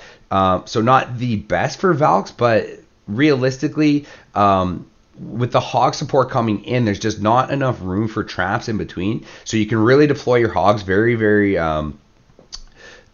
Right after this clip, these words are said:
well here, knowing that you can drop them in certain spaces that you're not, you just don't have to worry about traps. I mean, does lose one to a spring trap, but,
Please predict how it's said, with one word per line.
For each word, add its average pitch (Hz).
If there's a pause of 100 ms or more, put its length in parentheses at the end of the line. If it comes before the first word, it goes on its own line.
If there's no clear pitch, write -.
well 107
here, 92
knowing 107
that 85
you 98
can 98
drop 104
them 110
in 90
certain 110
spaces 127
that 98
you're 101
not, 104
you 104
just 123
don't 143
have 139
to 123
worry 110
about 117
traps. 123
I 87
mean, 90
does 110
lose 117
one 104
to 110
a 98
spring 101
trap, 101
but, 87